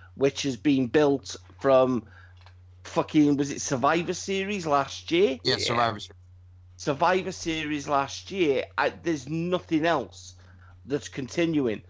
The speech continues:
Speaker 1: So that I give, uh, that I give a salute to. You know what I mean? They've done well with that. Um, the Roll-, why the fucking hell do we even bother building a storyline involving Brock Lesnar?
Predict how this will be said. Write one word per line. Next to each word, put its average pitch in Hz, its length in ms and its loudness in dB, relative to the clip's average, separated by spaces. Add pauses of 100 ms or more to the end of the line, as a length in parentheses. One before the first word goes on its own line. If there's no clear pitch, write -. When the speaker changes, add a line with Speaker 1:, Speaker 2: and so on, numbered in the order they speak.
(120)
Speaker 1:
So 151 260 2
that 185 220 2
I 147 160 2
give, 131 380 0
uh, 135 160 2
that 170 260 0
I 147 80 -2
give 135 240 -4
a 131 100 -6
salute 147 580 -4
to. 131 140 -6
You 113 160 -8
know 135 80 0
what 147 60 2
I - 20 2
mean? 139 140 4
They've 131 160 0
done 135 160 4
well 147 200 4
with 123 160 0
that. 104 200 -4 (460)
Um, 131 360 6 (260)
the 147 140 4
Roll-, 214 380 4 (340)
why 294 280 4
the 262 140 -2
fucking 262 400 -4
hell 220 160 4
do 175 120 -6
we 175 120 -4
even 170 300 -6
bother 170 360 0
building 151 500 2 (200)
a - 60 -4
storyline 139 840 4 (240)
involving 135 500 2
Brock 131 300 2
Lesnar? 123 520 -2